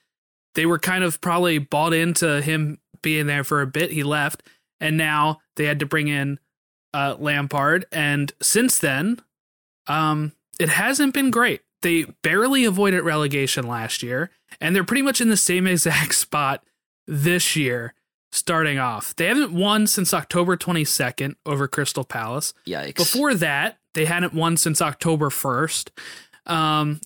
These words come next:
Speaker 1: they've only scored twelve goals, which is point eight goals per match.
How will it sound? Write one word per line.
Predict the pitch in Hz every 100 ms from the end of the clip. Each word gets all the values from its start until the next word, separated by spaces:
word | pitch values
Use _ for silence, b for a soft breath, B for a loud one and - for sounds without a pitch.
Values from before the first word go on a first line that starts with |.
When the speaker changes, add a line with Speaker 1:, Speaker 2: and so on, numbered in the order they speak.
| -
Speaker 1:
they've | - 165
only | 240 277
scored | - 233 165
twelve | - 151 214 147
goals, | 131 151 117 - - - _ _ _ _ _ _ _
which | 180 165 165
is | 147 -
point | - 190 214 233 _
eight | 165 190 175
goals | 160 165 170 156
per | - 147
match. | 139 135 120 - - - -